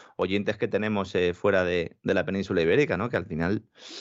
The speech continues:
uno va por la calle y ve que la gente, eh, pues sigue llevando su mascarilla, ¿no? <clears throat> No es que sean personas que puedan ser inmunodeprimidas o que incluso puedan estar malas y, y tener algún tipo de, de catarro y no quieran contagiar, sino directamente porque están abducidas, ¿no? Están muertas de miedo, básicamente, y como el miedo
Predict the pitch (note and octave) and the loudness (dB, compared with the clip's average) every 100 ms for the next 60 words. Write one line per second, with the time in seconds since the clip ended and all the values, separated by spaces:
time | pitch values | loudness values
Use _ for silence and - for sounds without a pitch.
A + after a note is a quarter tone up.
0 | - - F#2+ F#2 F#2+ G2 F#2 F#2 C3 A2+ | -12 -2 2 4 4 2 0 0 2 0
1 | F2+ E2+ G2 F2+ A#2 - - D#2 D2 - | -2 -4 -6 -4 -4 -4 -6 -6 -4 -6
2 | D#2+ F2 F2 F2 F2+ F2+ F#2+ F#2 E2+ E2 | -2 2 4 4 4 2 2 0 0 0
3 | G2+ E3 A2+ A2 E3+ - - E2+ F#2+ A2+ | 2 2 2 0 -4 -8 -12 -4 0 2
4 | B2+ - A2+ - A2 G#2+ F#2 A2 F3 E3 | 0 -4 -4 0 0 0 -2 2 2 2
5 | - - G#2+ - G2+ F#2 F#2+ F#2+ F2 E2+ | -2 -2 -2 -2 -2 -2 0 0 0 0
6 | C3 C#3+ A2+ - F2 G2 - - - G2+ | 2 2 0 -4 -8 -8 -16 -20 -8 -4
7 | G2 - F2 G#2+ G#2+ - F#2 F2+ D3+ A#2+ | -4 -2 2 2 2 -2 -2 0 0 -2
8 | G2 F#2+ - E2+ - G2 G2 F#2+ F#2+ G2 | -4 -6 -6 -8 -2 0 2 0 0 -2
9 | F#2 F2+ F2+ F2 - - - F#2 F#2 E2+ | 2 2 2 0 -8 -14 -2 0 0 0
10 | A2 G#2+ F#2 G2 G2+ G2 F#2+ F2 E2 D#3+ | 2 0 -2 -4 -4 -4 -6 -6 -4 0
11 | G3 F3 F#2+ G2 F2+ F2+ G2 - G2 - | 0 0 -6 -6 -6 -4 -4 -4 -6 -6
12 | F2 E2+ E2+ F#2 E2 A#2 G#2+ E2+ A#2 G2 | -4 -2 -2 -4 -2 0 0 -2 -4 -2
13 | E2+ F#2+ - G#2+ G#2+ A#2 G#2+ F#2+ E2+ F2 | -4 -6 -2 0 4 4 4 0 0 -2
14 | F2+ F2 D#2+ F2+ E2+ E2+ F2 F#2+ - F#2 | -2 -2 -4 -6 -4 -2 0 0 0 0
15 | F2+ F#2 A#2+ C3+ C3 - | 2 2 2 4 2 0